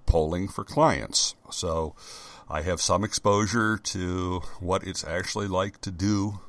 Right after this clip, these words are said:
political polling. So on that basis, now you understand what makes me think I have some, uh, valid grounds for offering an opinion. You can decide whether or not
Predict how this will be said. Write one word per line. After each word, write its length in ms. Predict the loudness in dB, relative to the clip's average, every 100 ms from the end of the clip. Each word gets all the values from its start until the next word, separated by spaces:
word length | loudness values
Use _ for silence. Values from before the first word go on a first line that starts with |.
| -10
political 420 | -4 -4 -4 -6
polling. 460 | -4 -6 -4 -6 -10 -12 -20 -20 -20 -20 -20 -20 -20 -20 -14
So 420 | 2 10 10 10 6
on 140 | 2 4
that 220 | 4 6
basis, 680 | 4 6 4 4 4 2 -2
now 320 | 0 2 4
you 220 | 4 2
understand 680 | 2 0 -2 -2 -2 -4 -6 -8 -8
what 340 | -2 2 2 0 -6
makes 300 | -2 0 0
me 140 | 0 0
think 320 | 0 0 -2
I 120 | -4
have 300 | -2 -2 -2
some, 360 | -2 -2 -2 -6 -20 _ -18 -8
uh, 460 | -4 -4 -4 -4 -6 -14 -20 -20 -20 -20 -20 -8
valid 520 | 2 4 4 2 -2 -6 -8 -8
grounds 600 | 0 2 2 0 -2 -4 -8 -6
for 240 | -4 0
offering 400 | 0 0 -2 -2
an 80 | -2
opinion. 520 | -2 -2 0 0 -2 -6
You 120 | -10
can 160 | -6 -6
decide 400 | -2 0 0 0
whether 240 | -4 -4
or 40 |
not 220 | -2 -4